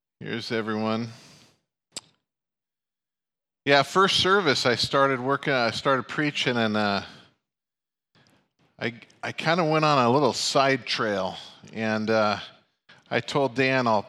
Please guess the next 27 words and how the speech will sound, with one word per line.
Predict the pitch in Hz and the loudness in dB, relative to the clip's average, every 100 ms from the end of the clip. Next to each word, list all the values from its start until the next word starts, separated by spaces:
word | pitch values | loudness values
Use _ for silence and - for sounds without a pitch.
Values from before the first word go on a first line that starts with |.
| - | -6
I'll | 117 | -6
preach | - - 156 - - | -4 -6 -4 -4 -4
the | 123 | -4
sermon | - 139 127 117 | -2 -2 0 2
I | 110 | 2
actually | 110 - 117 | 0 -2 -6
prepared | - 110 - 107 104 90 - | -10 -10 -6 -4 -4 -6 -20
for | - 104 | -10 -8
second | - 107 110 101 | -2 -4 -4 -8
service," | - 92 82 - | -8 -8 -8 -8
so | - 90 90 _ _ _ _ _ _ _ _ _ | -6 -6 -10 _ _ _ _ _ _ _ _ _
Lord | 120 120 | -4 -2
willing, | 120 123 113 104 | -2 -2 0 -2
it'll, | 98 95 - - _ | -2 -4 -4 -12 _
it'll | 104 101 92 | -8 -6 -6
go | 101 | -6
well. | 95 95 95 | -6 -4 -4
Okay, | 113 - 101 | -4 -2 -2
I | 104 | -2
think | 110 147 127 | -4 -8 -6
most | 120 - 123 | -8 -6 -8
everyone's | 104 104 104 101 | -6 -4 -6 -6
in | 104 101 | -8 -8
here. | 104 104 - _ _ _ _ _ _ _ _ _ _ _ _ - - - - - - - | -10 -12 -16 _ _ _ _ _ _ _ _ _ _ _ _ -18 -16 -20 -20 -20 -20 -2
So | 190 185 | 4 4
I'm | 156 226 | 6 4
gonna, | 254 190 139 | 4 2 2